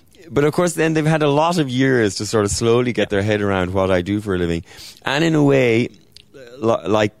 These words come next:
Speaker 1: the sort of I was saying about audiences, it took them a while to, to see past,
Speaker 2: Mm-hmm.
Speaker 1: you know, the wigs and the makeup part and what am I actually doing. And that's also why,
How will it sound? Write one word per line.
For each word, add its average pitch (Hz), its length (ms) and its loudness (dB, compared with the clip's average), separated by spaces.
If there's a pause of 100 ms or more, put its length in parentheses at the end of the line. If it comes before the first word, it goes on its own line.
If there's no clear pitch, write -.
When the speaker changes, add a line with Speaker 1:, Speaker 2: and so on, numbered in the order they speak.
(100)
Speaker 1:
the 104 160 0
sort 101 200 2
of 95 60 2
I 95 40 0
was 92 120 -6
saying 101 200 -2
about 98 200 0
audiences, 95 460 -2 (240)
it 110 140 -2
took 135 160 0
them 110 280 -4
a 107 100 0
while 101 400 2
to, 92 240 0 (800)
to 117 140 -2
see 123 260 -2
past, 107 800 -4
Speaker 2:
Mm-hmm. 117 200 -8
Speaker 1:
you 107 140 -4
know, 101 60 2
the 92 160 -2
wigs 98 360 0
and 98 100 0
the 95 40 2
makeup 107 360 0
part 95 340 0
and 92 140 -8
what 110 200 -2
am 101 120 -4
I 98 140 -2
actually 92 520 -6
doing. 90 560 -4 (480)
And 98 160 -2
that's 120 180 0
also 127 380 0
why, 95 480 0